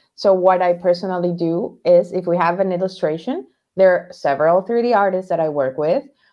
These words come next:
I tend to pick three or four that will or might match the same style of the illustration. And once we have picked them, we move forward.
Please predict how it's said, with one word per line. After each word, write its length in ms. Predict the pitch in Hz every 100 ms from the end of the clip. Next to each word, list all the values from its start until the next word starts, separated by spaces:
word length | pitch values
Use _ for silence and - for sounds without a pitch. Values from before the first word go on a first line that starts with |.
| _ -
I 100 | 175
tend 240 | 196 185
to 80 | 185
pick 300 | 175 170 170
three 240 | 220 247 254
or 140 | 226
four 440 | 226 196 180 185 -
that 320 | 185 175 175 -
will 680 | 185 190 220 277 370 440 -
or 200 | 285 277
might 540 | 262 269 302 320 320 240
match 640 | 233 208 202 - - - _ -
the 100 | 208
same 260 | 208 185
style 340 | 190 - 170 196
of 120 | 233
the 120 | 285
illustration. 720 | 262 269 269 208 214 254 359 415 _ _ _ _ _ -
And 440 | 196 196 190 190 180
once 320 | 185 190 190
we 80 | 190
have 180 | 180 175 -
picked 240 | 277 -
them, 360 | 269 277 294 294 _ _ _
we 460 | 170 175 175 170 170
move 260 | 175 170 175
forward. 320 | 147 135 -